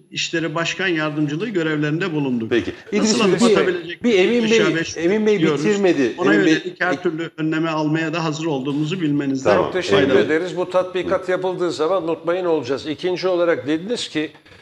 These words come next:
Speaker 3: bu konuda bize katkı yapmak isteyen herkesten de işbirliği yapmak istiyoruz.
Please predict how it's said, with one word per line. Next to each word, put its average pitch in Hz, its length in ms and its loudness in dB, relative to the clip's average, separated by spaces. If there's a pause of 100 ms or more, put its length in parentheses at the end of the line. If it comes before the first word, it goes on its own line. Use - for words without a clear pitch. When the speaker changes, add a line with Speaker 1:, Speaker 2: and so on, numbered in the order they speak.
(260)
Speaker 3:
bu 160 120 -2
konuda 185 380 0
bize 170 200 -2
katkı 175 360 -2
yapmak 170 360 -2
isteyen 160 340 -2
herkesten 151 600 -2
de 170 100 0
işbirliği 151 460 -2
yapmak 139 340 -2
istiyoruz. - 640 -14